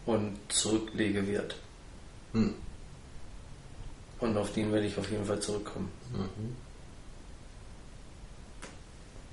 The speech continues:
Speaker 1: Also wenn es sie in der Zehnerbox gibt.
Speaker 2: Gibt's? Oder was?
Speaker 1: Weiß ich nicht.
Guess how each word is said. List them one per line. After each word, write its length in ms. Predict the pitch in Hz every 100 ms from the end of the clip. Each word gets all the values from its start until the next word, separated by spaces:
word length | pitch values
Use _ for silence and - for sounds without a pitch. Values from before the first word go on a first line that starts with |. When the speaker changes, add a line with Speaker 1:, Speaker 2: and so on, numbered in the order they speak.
| - - - - - - - - - - - - - - - - - - - -
Speaker 1:
Also 180 | 98 101
wenn 100 | 101
es 100 | -
sie 100 | 113
in 80 | 104
der 120 | 98
Zehnerbox 580 | - 113 113 113 - -
gibt. 240 | 113 - - - - - - - -
Speaker 2:
Gibt's? 380 | 165 165 - - - - - - -
Oder 300 | 92 87 90
was? 120 | - - - - -
Speaker 1:
Weiß 220 | 160 156
ich 60 | 98
nicht. 160 | 113